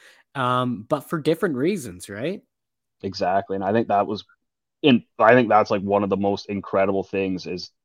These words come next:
Speaker 2: like you say, mo-, the most electrifying people in the sport the last fifteen, twenty years. And
Speaker 1: Yeah,
Speaker 2: they don't
Speaker 1: and
Speaker 2: even excel at the same skill.
Speaker 1: Yeah, and, like, obviously there's been players who have came into the league and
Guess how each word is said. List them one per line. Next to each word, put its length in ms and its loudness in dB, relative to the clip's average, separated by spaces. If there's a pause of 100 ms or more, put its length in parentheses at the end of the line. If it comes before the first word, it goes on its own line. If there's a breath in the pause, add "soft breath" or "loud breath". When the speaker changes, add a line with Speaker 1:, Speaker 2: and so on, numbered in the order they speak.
(240)
Speaker 2:
like 180 -2
you 80 -6
say, 260 0
mo-, 300 -4
the 160 2
most 280 2
electrifying 800 2
people 320 -2
in 120 0
the 80 -6
sport 420 -2
the 80 -4
last 300 -2
fifteen, 680 -4 (220)
twenty 300 -6
years. 420 -8 (1120)
And 160 0
Speaker 1:
Yeah, 220 2
Speaker 2:
they 140 2
don't 220 2
Speaker 1:
and 80 2
Speaker 2:
even 220 2
excel 540 2
at 100 -6
the 80 -4
same 640 -4 (140)
skill. 500 -6 (1600)
Speaker 1:
Yeah, 380 -2 (100)
and, 340 2
like, 260 2
obviously 640 -2
there's 240 -4
been 160 -6
players 400 -4
who 80 -6
have 140 -8
came 320 -8
into 160 -8
the 80 -10
league 440 -8
and 520 -10